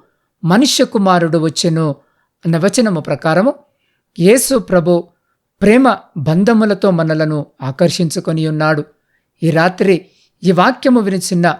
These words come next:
మీ జీవితమంతా ఆయన చేతుల్లోనికి అప్పగించినట్లయితే రక్షణ యొక్క ఆనందాన్ని ఈ రాత్రి మీరు పొందుకుంటారు. తద్వారా మీరు ఈ లోకములో శ్రమల ద్వారా నశించిపోయే మీ ఆత్మలను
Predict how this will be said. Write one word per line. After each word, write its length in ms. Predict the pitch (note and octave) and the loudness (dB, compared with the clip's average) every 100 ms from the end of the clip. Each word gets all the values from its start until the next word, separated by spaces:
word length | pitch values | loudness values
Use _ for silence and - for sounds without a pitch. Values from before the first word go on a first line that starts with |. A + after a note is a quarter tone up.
| - _ _ _ | -10 _ _ _
మీ 140 | E3+ G3+ E3+ | 0 2 2
జీవితమంతా 680 | - A3+ B3 A3 F3+ A3+ C4 A3+ - - | 0 0 0 0 0 0 0 -2 -4 -4
ఆయన 200 | D#3+ E3+ F3 | -2 -2 0
చేతుల్లోనికి 720 | F#3 F3+ G3 F3+ E3 D3 E3 D#3 _ - | -2 0 0 2 0 -2 -4 -4 _ -12
అప్పగించినట్లయితే 1000 | - E3 D#3+ C#3+ E3+ D#3 - D#3 D3+ B3 C#4+ _ _ _ _ _ _ - | -6 -4 -4 -4 -4 -4 -4 -4 0 0 0 _ _ _ _ _ _ -2
రక్షణ 440 | G3+ G#3+ - C#4 | -2 -2 -2 2
యొక్క 280 | B3+ G3 G3+ F3+ - | 2 0 0 -2 -2
ఆనందాన్ని 600 | D3 D3 E3 E3 E3+ F#3 C#4 - _ _ _ _ - | -6 -4 -2 0 2 2 -2 -6 _ _ _ _ 0
ఈ 80 | F#3 | 2
రాత్రి 460 | F3+ G#3+ - G3+ F3+ - - | 2 0 0 -2 -2 -8 -6
మీరు 160 | E3+ G3 | -2 -2
పొందుకుంటారు. 760 | F3 D3+ D3+ D#3+ C#3 D#3 D3+ - _ _ _ | -4 -4 -4 -4 -2 0 -2 -4 _ _ _
తద్వారా 480 | G3+ F3+ F#3 G#3 B3+ A3+ - - | -2 2 2 4 2 0 -4 0
మీరు 180 | F#3 F3+ | 2 2
ఈ 80 | |
లోకములో 520 | E3+ A3 A#3+ A3 A3 F3+ - _ _ _ - | 4 2 2 2 2 0 -2 _ _ _ -14
శ్రమల 460 | - G3 G3 A#3+ B3 | -4 0 2 4 2
ద్వారా 320 | G3 G3+ F3 | 2 2 2
నశించిపోయే 800 | D#3+ F3 B3+ A#3 A#3 F#3 F#3 F3+ | 2 0 0 -2 -2 0 2 2
మీ 140 | D#3+ D3 | 0 -2
ఆత్మలను 580 | D3+ - F3+ F3+ F#3+ | -2 -2 -2 0 0